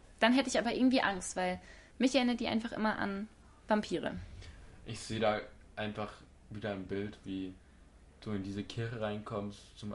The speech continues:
Speaker 2: so richtig alte, dunkle Kirche, wie so ein unheimlich, wie ein Illuminati zum Beispiel.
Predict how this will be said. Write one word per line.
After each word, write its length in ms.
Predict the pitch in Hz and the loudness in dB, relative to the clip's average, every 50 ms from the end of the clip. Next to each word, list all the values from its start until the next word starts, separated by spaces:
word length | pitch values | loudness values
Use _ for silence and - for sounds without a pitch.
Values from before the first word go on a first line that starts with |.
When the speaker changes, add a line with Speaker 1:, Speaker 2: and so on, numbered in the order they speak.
| - 104 | -8 -10
Speaker 2:
so 140 | 98 101 95 | -10 -10 -10
richtig 340 | - 107 - - - 104 98 - - | -10 -10 -14 -12 -12 -12 -12 -12 -4
alte, 220 | - 104 104 104 110 | 0 0 0 0 -2
dunkle 300 | - - 107 104 101 98 | -4 -6 -6 -6 -8 -10
Kirche, 340 | - - - 110 - 104 101 | -12 -12 -10 -10 -10 -8 -8
wie 60 | 101 | -6
so 100 | 101 104 | -4 -4
ein 100 | 101 98 - | -6 -6 -8
unheimlich, 400 | 107 110 104 110 104 104 101 98 98 98 | -8 -6 -4 -4 -4 -4 -4 -6 -8 -6
wie 100 | 104 117 | -4 -2
ein 120 | 127 131 127 | -2 -2 -2
Illuminati 480 | 120 107 107 104 95 90 90 92 95 - | -2 -2 -2 -2 -2 -4 -4 -6 -8 -8
zum 100 | - 92 | -10 -8
Beispiel. 380 | 90 90 92 92 - 98 92 | -6 -6 -8 -8 -8 -10 -10